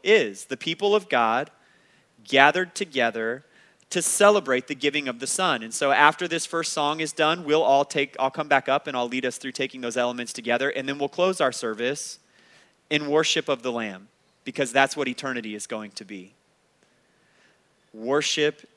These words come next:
in the presence of the risen, ruling, reigning Lamb that was slain.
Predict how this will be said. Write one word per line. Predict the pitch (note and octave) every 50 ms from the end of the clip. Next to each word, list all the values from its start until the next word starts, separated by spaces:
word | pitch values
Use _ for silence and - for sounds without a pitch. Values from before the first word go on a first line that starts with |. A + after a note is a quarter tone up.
| _ -
in | C3 B2+
the | B2 A#2+
presence | - - C#3 B2+ B2 A#2+ B2 A#2+ A#2 A2+ - - - - - _ _ _ _ _ _ _ _ _ _ _ _ -
of | B2+ A#2+ A2+
the | A2+ A#2+
risen, | A2+ G#2 A2+ B2+ C3 C3 B2+ C3+ C3 B2+ B2 B2 B2+ B2+ _ _ _
ruling, | A2+ G#2+ A2 B2 B2+ B2+ B2 B2 B2 A#2 A#2 A2+ A2 G#2+ - _ _ _ _ -
reigning | A2 A2+ A#2 A#2 A2+ A2+ A2 G#2+ G#2 G2+ G2+ G2 F#2+ _ _ _ _ _ _ _ _ -
Lamb | G#2+ A2+ A2 A2 G#2+ G#2
that | G2+ G2+ -
was | F#2+ G2+
slain. | - - - G#2 G2 F#2+ F#2 F#2+